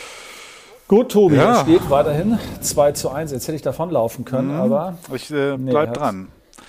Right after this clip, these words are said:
Speaker 1: Joker verbraten und trotzdem falsch.
Speaker 2: Ja.
Speaker 1: Nun ja.
Speaker 2: Passiert.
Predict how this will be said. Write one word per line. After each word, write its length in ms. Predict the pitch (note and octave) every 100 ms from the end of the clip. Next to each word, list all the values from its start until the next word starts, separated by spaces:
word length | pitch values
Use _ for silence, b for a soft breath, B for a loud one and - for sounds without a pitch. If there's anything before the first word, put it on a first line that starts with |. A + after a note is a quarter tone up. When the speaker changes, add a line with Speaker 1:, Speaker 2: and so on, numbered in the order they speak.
| B B B -
Speaker 1:
Joker 320 | D3+ E3 F3+
verbraten 680 | - D#3+ - C3+ C3+ D3 D3+
und 160 | C3 B2
trotzdem 360 | B2+ - B2+
falsch. 440 | A#2+ B2 A2+ A2 - A2
Speaker 2:
Ja. 200 | A2 G#2+ - C3
Speaker 1:
Nun 200 | B2+ G#2+
ja. 260 | G#2 G#2+ - - b b b
Speaker 2:
Passiert. 500 | - A2 G#2+ G2 -